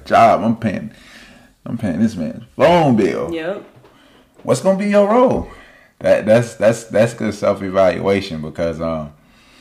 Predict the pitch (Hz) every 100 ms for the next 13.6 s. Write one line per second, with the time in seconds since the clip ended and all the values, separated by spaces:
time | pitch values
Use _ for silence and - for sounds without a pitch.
0 | _ _ _ _ - 87 85 80 73 78
1 | 73 73 69 - - 67 _ - - 156
2 | - - _ - _ _ - - 71 71
3 | - _ - - - 107 110 107 80 65
4 | - - _ - 92 87 90 85 85 85
5 | 85 78 78 - 76 80 73 69 73 101
6 | - - 147 151 143 139 - - - _
7 | _ _ _ _ - 117 127 - - 143
8 | 120 113 110 85 - 98 101 98 95 87
9 | 82 - - - _ _ _ - 87 73
10 | 80 90 90 85 76 - 95 90 - 78
11 | 76 - - - _ _ _ _ _ _
12 | _ 87 85 80 76 80 85 78 73 -
13 | 80 76 - - -